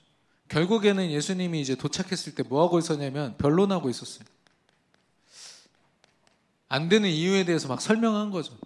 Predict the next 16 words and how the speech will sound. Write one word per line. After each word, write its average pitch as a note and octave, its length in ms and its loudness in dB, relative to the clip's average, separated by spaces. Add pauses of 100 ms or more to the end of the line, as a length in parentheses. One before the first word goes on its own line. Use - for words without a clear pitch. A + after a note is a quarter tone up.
(500)
내가 D#3+ 180 6
왜 F#3+ 180 8
응답받지 F#3+ 540 2
못하는가에 F3 1400 -2
대해서 E3 560 -2 (140)
계속 E3 240 -4
변명하는 G#3 520 2
겁니다. C#3+ 320 -2
다른 E3 360 0
말로 F3 400 0 (180)
돌리는 E3+ 380 4
거죠. E3+ 340 2
다른 D#3 260 0
걸 F#3+ 140 0
핑계대는 A3+ 560 2
겁니다. B2 360 -4